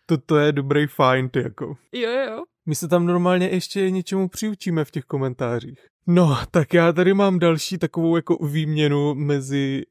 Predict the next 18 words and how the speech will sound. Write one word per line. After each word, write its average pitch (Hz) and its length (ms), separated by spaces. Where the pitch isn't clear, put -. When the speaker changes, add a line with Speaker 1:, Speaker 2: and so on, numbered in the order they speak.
Speaker 1:
dvěma 131 560
uživatelkami, 123 920
myslím 120 480
Novinky 123 540
C 127 240
Z, 113 220
nebo 120 220
kde 123 200
to 131 140
bylo. 120 260
<laughs> - 240
Zkrátil 147 600
jsem 143 240
tady 147 200
tu 139 180
výměnu 135 640
dvou 135 200
paní, 127 460